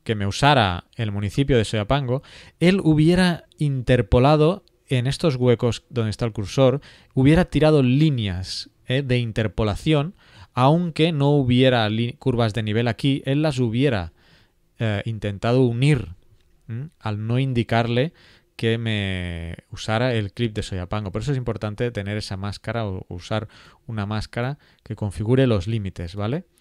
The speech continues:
Porque ahora, pues esto queda más bonito que encontrarse aquí líneas que no tienen ningún sentido, que me unan estos pun-, este punto de aquí con este de aquí y toda una información aquí que no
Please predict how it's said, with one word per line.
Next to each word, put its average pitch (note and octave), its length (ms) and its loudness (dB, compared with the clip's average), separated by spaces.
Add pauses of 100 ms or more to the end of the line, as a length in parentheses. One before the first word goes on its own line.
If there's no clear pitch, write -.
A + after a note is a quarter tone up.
(220)
Porque G#2+ 200 -6
ahora, A#2 320 -2
pues G2+ 140 -6
esto G2+ 200 -6
queda F#2+ 220 -4
más F#2+ 160 -4
bonito A2+ 400 0
que A#2 200 2
encontrarse G2 580 -4
aquí A2+ 340 -2
líneas A2 500 -4 (160)
que G#2 140 -8
no G2+ 80 -6
tienen G#2 180 -6
ningún G2+ 240 -6
sentido, A2+ 500 0
que A2 120 -4
me G2 100 -6
unan G#2 300 -4
estos - 280 -8
pun-, A2+ 320 -10 (380)
este G#2+ 220 -4
punto A2 180 -2
de G#2+ 60 0
aquí G#2+ 180 -2
con G#2+ 160 -2
este G2+ 180 -6
de A2 60 -2
aquí C#3 380 -4 (260)
y A2+ 120 -6
toda A#2+ 280 0
una A#2+ 160 -2
información A2+ 500 -4
aquí A2+ 280 -4
que A2 120 -4
no G2 300 -8